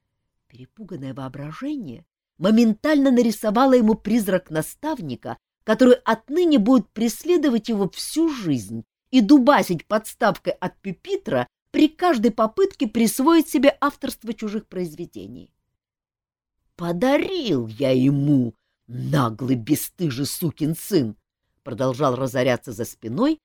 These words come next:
возмущённый голос Кантора, чуть менее громкий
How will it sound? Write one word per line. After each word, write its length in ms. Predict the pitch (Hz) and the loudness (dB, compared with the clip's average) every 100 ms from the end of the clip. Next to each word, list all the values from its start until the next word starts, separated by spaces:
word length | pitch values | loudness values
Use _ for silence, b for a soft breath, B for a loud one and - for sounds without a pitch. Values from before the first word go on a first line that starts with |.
| _ - | _ -10
возмущённый 680 | 131 131 131 - 269 254 220 | -8 -6 -6 -4 -2 0 0
голос 420 | 208 220 220 - | 0 -2 -4 -10
Кантора, 480 | - 165 123 - 123 | -10 -8 -8 -8 -8
чуть 260 | 117 156 - | -6 -8 -6
менее 400 | 165 151 127 120 | -2 0 0 -2
громкий 640 | 120 139 247 302 - 294 | -2 0 2 0 -2 -8